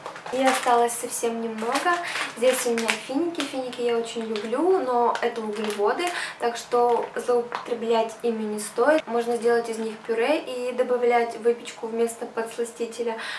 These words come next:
Можно есть вместо конфеты, можно делать из них конфеты, что я, в принципе, и делаю. Итак, орешки.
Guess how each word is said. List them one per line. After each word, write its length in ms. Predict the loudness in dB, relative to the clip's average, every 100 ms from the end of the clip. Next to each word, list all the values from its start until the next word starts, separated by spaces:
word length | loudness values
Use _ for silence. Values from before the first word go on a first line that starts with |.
| -8
Можно 680 | 2 4 4 4 4 2 0 -2
есть 340 | 2 2 2
вместо 300 | -2 -2 -6
конфеты, 520 | -4 -6 -4 -4 -2
можно 380 | -2 0 0 0
делать 320 | 2 2 0
из 140 | -8 -6
них 180 | -6
конфеты, 400 | -6 -8 -6 -6
что 180 | -4 0
я, 180 | 4 2
в 40 |
принципе, 480 | 2 0 0 -2 -2
и 180 | -2 -4
делаю. 380 | 0 0 2 0
Итак, 200 | 2 4 6 8
орешки. 560 | 8 8 4 2 -4